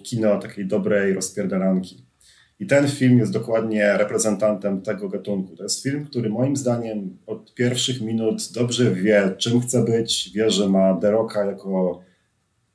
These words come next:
teoretycznie anty, ale de facto superbohatera.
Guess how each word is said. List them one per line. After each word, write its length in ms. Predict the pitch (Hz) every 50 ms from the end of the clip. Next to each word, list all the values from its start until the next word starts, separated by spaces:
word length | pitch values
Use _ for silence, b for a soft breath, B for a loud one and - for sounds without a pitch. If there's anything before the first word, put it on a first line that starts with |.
| _ _ _ _ _ _ _ _ _
teoretycznie 720 | - 104 98 - 104 101 - 120 - - - 110 110 -
anty, 340 | 120 113 110 104 - - 95 95
ale 180 | 95 92 95
de 100 | 92 101
facto 340 | - 110 107 - - 95 92
superbohatera. 1080 | - - 120 123 131 123 120 120 120 - 120 120 - 123 113 107 107 101 95 95 95